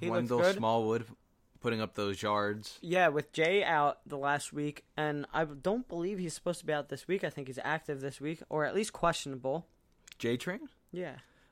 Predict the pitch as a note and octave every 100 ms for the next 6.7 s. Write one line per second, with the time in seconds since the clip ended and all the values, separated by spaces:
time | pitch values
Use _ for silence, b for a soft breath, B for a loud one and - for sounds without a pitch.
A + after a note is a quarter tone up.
0 | b B2+ C3 C3+ A#2 C3 C3 C3 C3 C3+
1 | - C3 C3 A#2+ B2+ A#2+ - - A#2+ A#2+
2 | - G#2 G2+ A2+ A2+ G#2+ G2+ G2 G#2+ A2
3 | G#2+ D#3 A#2+ G2+ F#2+ C#3+ C3+ F#2+ G2 G#2+
4 | D3+ D3 F3+ - F#3+ E3+ - D3+ D3 D#3
5 | C#3+ C#3+ E3+ F#3+ F#3+ - b b b C#3+
6 | C#3+ D3 C#3+ - E3+ F3+ F3+